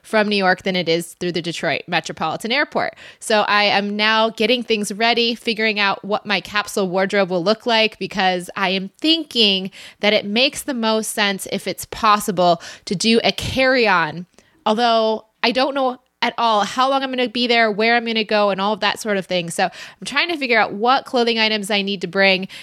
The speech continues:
and what kind of suitcase I'll have so that I can hopefully go wherever I need to go and whatever types of travel situations I might find myself in. So definitely going to be an interesting experiment in minimalism. I think I'm gonna stay as long as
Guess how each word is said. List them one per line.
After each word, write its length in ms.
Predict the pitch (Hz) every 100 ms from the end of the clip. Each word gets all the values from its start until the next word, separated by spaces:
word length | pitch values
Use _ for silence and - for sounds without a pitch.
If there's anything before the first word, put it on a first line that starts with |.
| -
and 180 | 196 190
what 140 | 202 -
kind 180 | 233
of 80 | 196
suitcase 520 | - 294 - 262 247
I'll 160 | 233 220
have 340 | 208 214 208
so 160 | 196 208
that 160 | 196 -
I 160 | 185 190
can 240 | - 202
hopefully 560 | 202 196 - 196 185 180 - - -
go 260 | 208 220 214
wherever 380 | 202 202 202 208
I 80 |
need 200 | 196 196
to 100 | 190
go 320 | 175 233 226 208
and 100 | 185
whatever 300 | 196 202 208
types 340 | 214 180 -
of 120 | 185
travel 360 | - 208 202 202
situations 600 | - - 208 196 202 185
I 80 | 170
might 200 | 165 -
find 200 | 185 185
myself 420 | 180 - 175 -
in. 180 | 160 170
So 300 | - 170 170 - - -
definitely 400 | 254 254 294 294
going 240 | 233 233
to 100 | 226
be 160 | 196 214
an 80 | 196
interesting 460 | 202 220 - 220
experiment 800 | 202 - - 196 190 185 185 185 - _ _
in 320 | 202 196 190 -
minimalism. 880 | 196 226 226 190 175 165 104 180 - - - - 196
I 100 | 196
think 360 | - 311 359
I'm 100 | 427
gonna 220 | 359 302 254
stay 400 | - 220 196 240
as 160 | 240
long 160 | 220 208
as 140 | 214